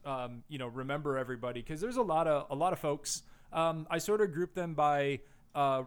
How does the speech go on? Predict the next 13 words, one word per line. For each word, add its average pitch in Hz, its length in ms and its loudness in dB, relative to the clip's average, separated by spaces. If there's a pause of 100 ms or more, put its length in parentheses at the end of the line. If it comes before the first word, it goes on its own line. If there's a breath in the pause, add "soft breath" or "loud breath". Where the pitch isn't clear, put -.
(120)
Old 165 200 -2
Republic 165 500 -2
folks, 165 680 -2
uh, 131 180 -4
Jedi, 147 640 0
Sith, - 720 -4
miscellaneous 147 840 -2
characters 147 520 -4
like 123 200 -6
Mother 135 260 -4
Talzin, 135 640 -4
General 135 320 -4
Grievous, 131 720 -6